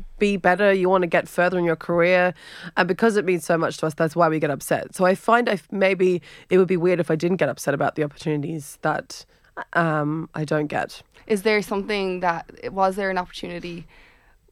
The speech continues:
Speaker 2: like, that you can specifically remember that you, like, that really kinda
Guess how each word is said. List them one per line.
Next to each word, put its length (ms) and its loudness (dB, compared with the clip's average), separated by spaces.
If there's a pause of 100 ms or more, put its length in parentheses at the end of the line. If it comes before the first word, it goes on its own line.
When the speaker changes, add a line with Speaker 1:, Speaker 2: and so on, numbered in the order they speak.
(380)
Speaker 2:
like, 220 -4
that 120 -14
you 120 -14
can 160 -8
specifically 720 -12
remember 680 -4 (140)
that 160 -8
you, 460 -8
like, 180 -8
that 140 -6
really 720 -2
kinda 440 0